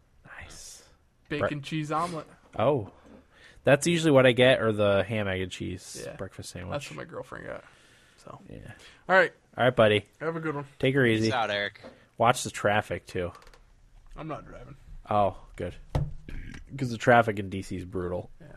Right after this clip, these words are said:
Speaker 2: Well, we're driving to the hotel in Alexandria.
Speaker 1: And then taking, like,
Speaker 2: Taking
Speaker 1: shuttles.
Speaker 2: the metro in.
Speaker 1: Yeah.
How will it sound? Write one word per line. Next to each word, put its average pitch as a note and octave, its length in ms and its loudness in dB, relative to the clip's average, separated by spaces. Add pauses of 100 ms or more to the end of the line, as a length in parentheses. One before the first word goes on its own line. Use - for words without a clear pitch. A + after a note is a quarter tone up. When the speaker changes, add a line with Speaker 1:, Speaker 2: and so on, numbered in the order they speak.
(320)
Speaker 2:
Well, D3 200 -10
we're F3+ 160 -4
driving F3+ 500 0
to D#3 80 -10
the C#3+ 140 -6
hotel C3+ 500 -8 (160)
in C#3 160 -8
Alexandria. C3+ 720 -4 (100)
Speaker 1:
And G#2 140 -4
then F#2+ 140 -4
taking, F#2+ 320 -6
like, G2 140 -10
Speaker 2:
Taking C#3+ 240 0
Speaker 1:
shuttles. C3 220 -2
Speaker 2:
the C3 80 -6
metro A#2 360 -10
in. - 120 -12
Speaker 1:
Yeah. - 220 -12